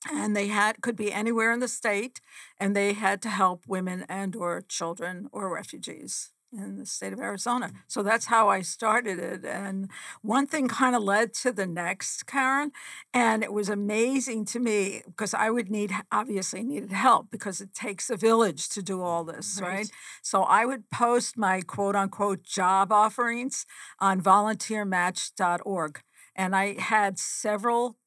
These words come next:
Speaker 1: colleges call me about their internship program.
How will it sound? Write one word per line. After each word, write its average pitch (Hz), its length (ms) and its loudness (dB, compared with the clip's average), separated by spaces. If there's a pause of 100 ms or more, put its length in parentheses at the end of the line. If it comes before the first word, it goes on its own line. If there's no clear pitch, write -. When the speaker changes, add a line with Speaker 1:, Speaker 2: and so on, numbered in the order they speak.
Speaker 1:
colleges 208 680 2
call 185 320 2
me 208 300 -4
about 185 560 -2
their 185 220 -6
internship 220 680 -6 (140)
program. 233 520 2